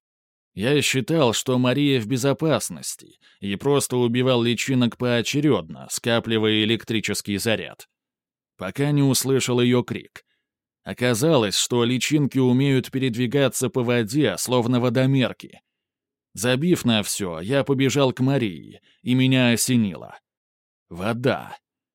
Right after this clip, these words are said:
Она-то и послужит мне проводником. "Мария, вылезай!"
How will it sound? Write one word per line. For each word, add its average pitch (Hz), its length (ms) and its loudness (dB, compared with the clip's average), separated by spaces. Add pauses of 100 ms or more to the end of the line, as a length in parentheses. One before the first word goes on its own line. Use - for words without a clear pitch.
(420)
Она-то 120 460 0
и 117 100 4
послужит 131 640 0
мне 120 240 4
проводником. 110 800 0 (920)
"Мария, 127 540 4
вылезай!" 143 680 2